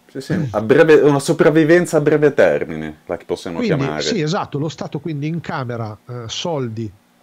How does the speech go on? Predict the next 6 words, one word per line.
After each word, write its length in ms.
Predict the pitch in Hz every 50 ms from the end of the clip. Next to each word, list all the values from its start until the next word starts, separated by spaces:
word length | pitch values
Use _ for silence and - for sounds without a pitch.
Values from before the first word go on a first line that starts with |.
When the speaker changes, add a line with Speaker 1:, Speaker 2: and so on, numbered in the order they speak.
| _ _ _ _ _ _ _
Speaker 2:
ehm, 800 | 127 120 113 113 110 110 110 110 107 101 101 101 92 95 98 98 _ _ _ _ _ _ _ _ _ _ _ _ _
istantanei, 1040 | - 160 - - 185 175 165 151 - 165 147 135 131 131 143 147 156 170 180 170 - _ _ _
però 240 | - 220 208 202 -
poi 320 | - 208 202 190 196 208
in 80 | 214 180
futuro 640 | - - - - - - 135 123 123 127 143 165